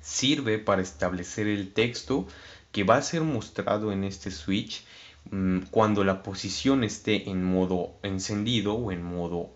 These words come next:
on. Entonces, por ejemplo, aquí podemos incluir la palabra sí. Y data of text sirve para establecer el texto que se mostrará cuando la opción esté en apagada. Por ejemplo, aquí el valor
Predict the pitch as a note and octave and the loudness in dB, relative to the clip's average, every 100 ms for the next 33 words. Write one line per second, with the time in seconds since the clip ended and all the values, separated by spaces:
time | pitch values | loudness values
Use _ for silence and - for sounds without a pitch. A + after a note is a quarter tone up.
0 | - G2+ F2 - - - - - - - | -4 -4 -4 -12 -20 -20 -20 -20 -20 -10
1 | F2+ F#2 F2+ F2+ - - F#2 - G2+ F#2+ | -6 -2 -2 -2 -10 -6 -6 -4 -6 -6
2 | F#2 - F#2 F#2 F#2 F#2 F2+ F2 F#2 F#2 | -8 -8 -4 -2 -4 -6 -14 -10 -6 -4
3 | F#2 E2+ F#2 F2+ E2+ F2+ - G#2 A2+ F#3 | -4 -6 -6 -8 -6 -6 -6 -4 -4 -6
4 | - _ - - - - - C#3 D#3 - | -12 _ -20 -20 -20 -18 -4 -2 -2 2
5 | A#2+ C#3+ - D3 - G#2+ - - - F#2 | 4 4 4 2 4 4 4 -2 0 2
6 | G2+ - - - - A2 G#2 A2+ - C3 | 0 -2 -12 -8 -4 -2 -2 -2 0 0
7 | C#3+ - G#2 F#2+ G2+ G2 G2 F#2+ C#3 C3 | 0 -4 -4 -4 -4 -4 -4 0 0 0
8 | - F#2+ G2 - - - - G#2+ G#2+ F#2+ | -4 -6 -6 -12 -20 -14 -8 -4 0 0
9 | F#2+ F#2+ F#2+ F2+ F2+ B2+ C#3+ G#2+ F2+ - | 0 -2 -2 0 0 -2 0 -2 -4 -6
10 | G#2+ G2 F#2+ - G2 F#2+ F#2+ - G2+ F2+ | -4 -4 -6 -4 -2 -2 -4 -6 -4 -4
11 | - - - - - - - - - - | -4 -8 -16 -18 -18 -20 -20 -20 -20 -16
12 | - F#2 - F#2 F#2 F#2+ F#2 A#2 A#2+ - | -6 -6 -6 -10 -8 -8 -6 -6 -6 -8
13 | - - - - B2 A2 F#2+ F#2+ F#2 | -20 -20 -16 -6 0 4 4 4 2